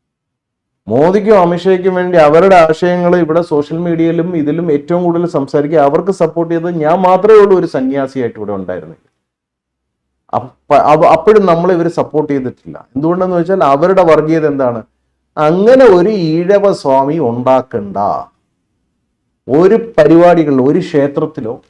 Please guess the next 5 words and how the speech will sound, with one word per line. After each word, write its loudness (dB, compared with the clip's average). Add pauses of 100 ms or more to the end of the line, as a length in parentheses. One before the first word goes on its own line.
(120)
ഒരു -8
സ്ഥലത്തോ -8
ആൾക്കാരെ -2 (100)
സൂക്ഷ്മതലത്തിലേക്ക് -2
ഉയർത്തിക്കൊണ്ടുവന്ന് -2